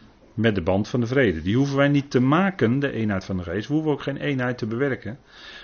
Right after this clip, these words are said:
Zodra er gesproken wordt over een eenheid bewerken, of over een eenheid maken, of over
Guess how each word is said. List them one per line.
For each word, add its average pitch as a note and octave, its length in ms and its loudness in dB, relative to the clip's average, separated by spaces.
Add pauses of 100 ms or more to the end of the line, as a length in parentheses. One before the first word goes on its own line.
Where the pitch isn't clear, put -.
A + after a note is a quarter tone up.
Zodra C#3+ 400 4
er C#3+ 60 4
gesproken D3 500 2
wordt B2+ 180 2
over G#2+ 300 2
een G2+ 120 0
eenheid C3+ 480 2
bewerken, A#2+ 420 0
of G2+ 160 -4
over G2+ 300 -2
een G2+ 120 -4
eenheid A2 380 -2
maken, C#3+ 440 0
of B2 140 -6
over G#2+ 440 0